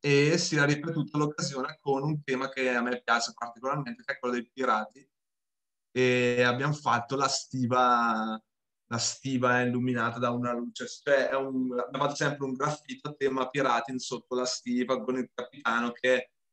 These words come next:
apriva il, diciamo, il tesoro, dentro c'era il cappellino d'oro di Dolly, un graffito del genere. E ovviamente la cosa bella è che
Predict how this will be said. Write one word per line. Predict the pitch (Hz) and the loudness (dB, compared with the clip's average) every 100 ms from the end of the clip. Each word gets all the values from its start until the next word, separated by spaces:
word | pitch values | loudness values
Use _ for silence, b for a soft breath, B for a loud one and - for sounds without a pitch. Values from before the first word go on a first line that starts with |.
| _ _ | _ _
apriva | 127 - 127 127 123 | -10 0 2 4 4
il, | 120 120 | 4 2
diciamo, | 117 127 127 | -2 -2 0
il | 120 | -2
tesoro, | 143 131 120 120 131 | -4 -2 0 0 0
dentro | 117 120 | -2 -6
c'era | - 123 | -6 -4
il | 123 | -4
cappellino | - - 123 120 120 123 | -8 -6 -4 -2 -2 -2
d'oro | 120 120 120 | -2 -2 -2
di | 120 | -4
Dolly, | 120 113 113 113 117 117 117 | -4 -4 -4 -2 -2 -2 -4
un | 117 | -10
graffito | 117 - 113 - 117 | -16 -14 -14 -8 -6
del | 123 | -6
genere. | 120 113 117 135 135 - _ _ _ _ _ _ _ | -6 -6 -2 -4 -6 -14 _ _ _ _ _ _ _
E | - 151 | 2 4
ovviamente | 160 151 135 151 | 6 6 4 4
la | 165 | 4
cosa | 180 185 | 4 6
bella | 127 131 160 | 4 4 2
è | |
che | 165 139 131 123 117 | 0 2 4 4 4